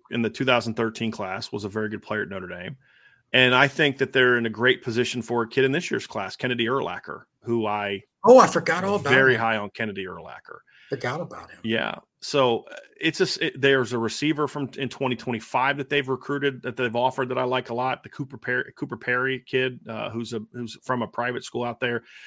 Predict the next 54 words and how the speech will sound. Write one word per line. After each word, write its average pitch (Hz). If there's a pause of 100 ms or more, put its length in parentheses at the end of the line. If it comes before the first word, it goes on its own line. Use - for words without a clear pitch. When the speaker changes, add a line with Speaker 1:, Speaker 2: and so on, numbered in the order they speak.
(180)
Speaker 1:
That's 214
the 214
other 165
thing 131
too, 202
is 123
there's 180
some 151
really 151
good 117
schools 143
out 90
in 90
that 85
area 85
too. 90
Bro-, 135
Brophy 208
Speaker 2:
There 202
is 165
Speaker 1:
Prep 151
Speaker 2:
a 135
Speaker 1:
is 110
a 110
Speaker 2:
lot. 123
Speaker 1:
great 113
school. 80 (300)
Great -
Speaker 2:
There's 151
a 143
lot 190
Speaker 1:
school. -
Speaker 2:
of -
Catholic 170
money 139 (320)
in 139
Speaker 1:
Yeah. 127
Speaker 2:
Phoenix, - (100)
Brophy 151
being 131
one. 131
There's 135
some 156
others, 123
Notre 147
Dame. 127 (500)
There's 135
the 123
different 135
schools 117 (140)
that -
fit 127
that. 107
So 110